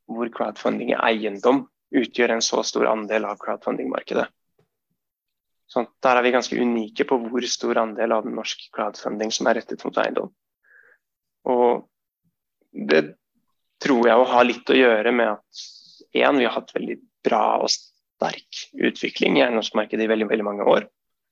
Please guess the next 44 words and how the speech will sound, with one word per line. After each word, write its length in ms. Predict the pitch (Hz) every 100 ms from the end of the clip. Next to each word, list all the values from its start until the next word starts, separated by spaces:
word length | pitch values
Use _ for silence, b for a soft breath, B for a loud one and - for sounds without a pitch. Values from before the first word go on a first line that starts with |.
| _ _ 175 _ -
Og 140 | - -
så 180 | 110 - _ _ _ _ _
tror 120 | 117 113
jeg 80 |
at 80 | 104
i 100 | 113
Norge 400 | 113 110 95 - 107
så 160 | - 110
er 280 | 101 104 104
det 100 | 107 - - 117
en 80 |
større 300 | - 123 120
andel 280 | 127 113 107
folk 280 | - 113 -
som 240 | 123 110 - _ _ _ _ _ _ -
eier 340 | 110 104 104
sin 200 | - 123
egen 200 | 101 101 - -
eiendom, 340 | - - - -
at 260 | - - -
alle 160 | 131 120
har 320 | 117 - 123
et 120 | -
forhold 260 | 139 123 110
til 120 | 131
eiendom. 300 | 113 123 151 B B B B B _
Så 120 | 143 -
at 160 | -
hvis 200 | 123 -
jeg 120 | 120 -
presenterer 580 | 113 120 117 110 107 113
et 140 | 113
case 260 | 113 107 -
for 80 | 117
deg 140 | 110
som 140 | - 117
har 140 | 113 107
med 440 | 110 107 107 - -
oppføring 460 | - - 120 117 113
av 100 | 117
en 60 |
tomannsbolig 560 | 120 113 107 - 117 113
å 60 | 110
gjøre, 180 | -